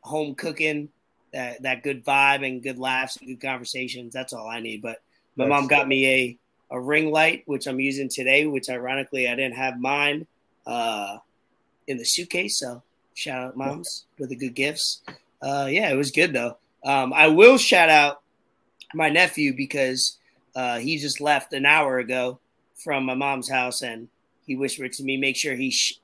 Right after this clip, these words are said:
Speaker 1: I shout his name out, Lucas," uh, <laughs> because last ep-, in the first episode, I didn't say his name, and he was upset at me,
Speaker 2: <laughs>
Speaker 1: uh, 'cause we haven't recorded in, in a couple of months. So,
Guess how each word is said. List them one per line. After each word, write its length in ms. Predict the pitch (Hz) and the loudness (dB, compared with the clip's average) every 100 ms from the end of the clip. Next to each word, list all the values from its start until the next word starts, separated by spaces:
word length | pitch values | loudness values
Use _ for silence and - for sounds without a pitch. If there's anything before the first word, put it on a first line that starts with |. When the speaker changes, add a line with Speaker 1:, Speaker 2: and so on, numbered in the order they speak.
| _ - | _ 2
Speaker 1:
I 220 | 151 160 | 6 6
shout 340 | 151 - 151 131 | 4 4 2 2
his 200 | 131 120 | -2 -2
name 240 | 139 131 | -2 0
out, 200 | 135 120 | 0 -2
Lucas," 580 | 139 143 127 123 - - _ _ - - | -4 -4 -4 -2 -4 -4 _ _ -20 -8
uh, 380 | 131 131 123 120 | -2 0 0 -2
<laughs> 40 | 127 | -6
because 360 | 135 147 131 | -4 -4 -2
last 380 | 131 180 220 214 | 4 6 6 4
ep-, 160 | 165 - | 0 -2
in 160 | 151 | -2
the 80 | 139 | -2
first 300 | - 233 233 | 0 2 2
episode, 440 | 160 147 143 143 139 | 0 0 -2 0 2
I 160 | 143 | 2
didn't 380 | 139 175 196 156 | 4 4 4 2
say 200 | 151 139 | 2 2
his 140 | 127 135 | 2 0
name, 240 | 131 131 | 0 0
and 100 | 135 | -2
he 60 | 139 | -4
was 140 | 127 | -6
upset 380 | 117 - 175 156 | -4 0 2 2
at 120 | 131 | 0
me, 280 | 127 127 117 - - 147 | -2 -4 -6 -10 -4 -2
Speaker 2:
<laughs> 260 | 147 - | -2 -2
Speaker 1:
uh, 600 | 135 135 135 131 131 127 135 | 0 2 2 2 0 -2 -4
'cause 380 | 143 135 - - - | -6 -4 -6 -8 -6
we 120 | 143 | 0
haven't 340 | 147 143 139 - | 2 2 0 -6
recorded 520 | 139 - 151 139 135 | -14 -6 -4 0 0
in, 380 | 131 131 127 135 - | 0 -2 -4 -10 -12
in 140 | 135 131 | -12 -10
a 80 | |
couple 300 | 123 143 127 | -8 -8 -8
of 60 | 127 | -8
months. 460 | 127 123 120 - - _ _ | -8 -6 -4 -6 -8 _ _
So, 420 | - 135 117 113 | -6 -6 -6 -10